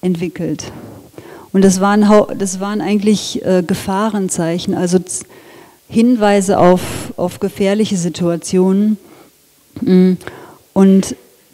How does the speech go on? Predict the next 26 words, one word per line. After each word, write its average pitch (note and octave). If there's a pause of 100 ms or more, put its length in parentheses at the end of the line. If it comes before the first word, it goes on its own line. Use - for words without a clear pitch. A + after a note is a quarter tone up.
der F3+
Verkehr A3
ist A#3
stärker G#3
geworden. F#3+ (560)
Es -
gab E3+ (500)
viele G3+
neue F3+
Bahnlinien, G3
Autoverkehr, F#3
und F3+
da F3+
war F3
das F3+
halt F3+
notwendig. E3+ (460)
Und F#3
da F#3
war G3
auch F#3 (480)
der, F3+
ähm, F3
der E3+
Wille B3
da, D#3+